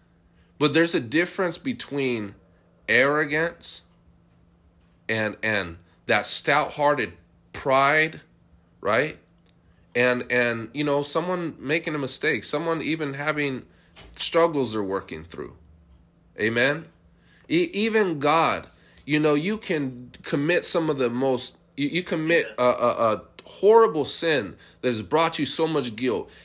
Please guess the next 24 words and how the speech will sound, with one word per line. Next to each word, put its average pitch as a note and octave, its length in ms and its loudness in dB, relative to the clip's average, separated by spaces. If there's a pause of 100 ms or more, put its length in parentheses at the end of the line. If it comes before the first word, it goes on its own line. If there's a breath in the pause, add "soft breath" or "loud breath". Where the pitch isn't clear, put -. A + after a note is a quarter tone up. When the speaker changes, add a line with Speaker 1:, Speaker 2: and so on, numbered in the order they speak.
(140)
Speaker 1:
and, B2 260 0
and B2+ 240 0
you, D3+ 220 2
you, D3+ 420 0 (240 soft breath)
you, C3+ 540 0 (560)
you're C#3+ 160 0
so G#3 340 4
contrite D#3+ 840 0
over A2+ 240 -2
it. F#2+ 120 -6
You're, C#3 260 0
you're B2+ 200 -2
humbled E3 600 -2
before B2+ 340 -4
God B2+ 300 2
and A#2+ 80 -6
say, C3+ 200 -4
"Lord, C#3 420 4
have B2 240 -4
mercy A#2+ 520 -4
on G#2 200 -4
me, G2+ 220 -8
a - 20 -10
sinner." B2 400 -6